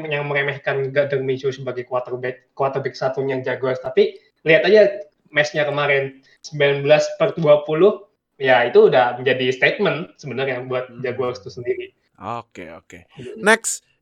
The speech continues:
Speaker 2: ini mungkin, eh, pertandingan yang sangat seru ya. Packers lawan Vikings, yang menang Packers empat puluh tiga tiga puluh empat. Wow, tinggi banget ya scoringnya. Ini
Speaker 1: Hmm.
Speaker 2: Davante Adams kemarin bikin empat belas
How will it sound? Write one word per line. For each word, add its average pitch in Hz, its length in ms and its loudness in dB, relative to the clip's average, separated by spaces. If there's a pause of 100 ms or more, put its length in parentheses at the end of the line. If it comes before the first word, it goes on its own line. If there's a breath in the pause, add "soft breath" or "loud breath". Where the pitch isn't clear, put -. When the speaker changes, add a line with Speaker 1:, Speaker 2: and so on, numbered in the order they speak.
Speaker 2:
ini 233 480 0
mungkin, 190 480 -2
eh, 165 800 6
pertandingan 165 560 -2
yang 170 120 -2 (360)
sangat 156 320 -2
seru 185 160 -2
ya. 127 160 0
Packers 175 480 0
lawan 170 240 6
Vikings, 170 800 -2
yang 143 160 -2
menang 151 320 -4
Packers 156 560 -2 (800)
empat 165 240 4
puluh 165 160 4
tiga 165 400 2
tiga 165 240 4
puluh 170 320 2
empat. 190 320 2
Wow, 123 320 2 (560)
tinggi 127 240 -6
banget 147 240 -2
ya - 80 -10
scoringnya. 127 480 -6 (320 loud breath)
Ini 220 480 2
Speaker 1:
Hmm. - 80 -18 (560)
Speaker 2:
Davante 196 400 4
Adams 208 320 8
kemarin 202 480 4
bikin 190 400 -2 (400)
empat 180 240 6
belas 180 240 4